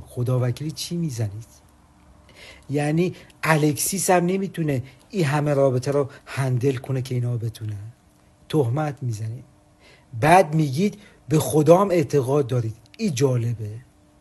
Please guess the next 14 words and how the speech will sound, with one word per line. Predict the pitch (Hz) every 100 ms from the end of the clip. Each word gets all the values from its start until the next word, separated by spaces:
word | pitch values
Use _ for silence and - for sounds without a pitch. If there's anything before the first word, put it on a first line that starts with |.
| _ _ _ - - - -
بعد | 175 214 170
مشکلات | 165 156 - 160 151 160
اخلاقی | 156 143 156 156 196
فقط | 202 196
اینجا | 190 147 131 127
هست، | 101 104 107 - - -
بین | 123 156 165
مسئولین | 160 160 135 170 196
مشکلات | 180 147 - 151 147
اخلاقی | 156 147 131 151 151 170
نی، | 156 147 123 110 101 101 - _ _ - - _
اصلاً | 139 127 139 -
آن | - 123 127
نیست، | 123 123 120 110 110 120 _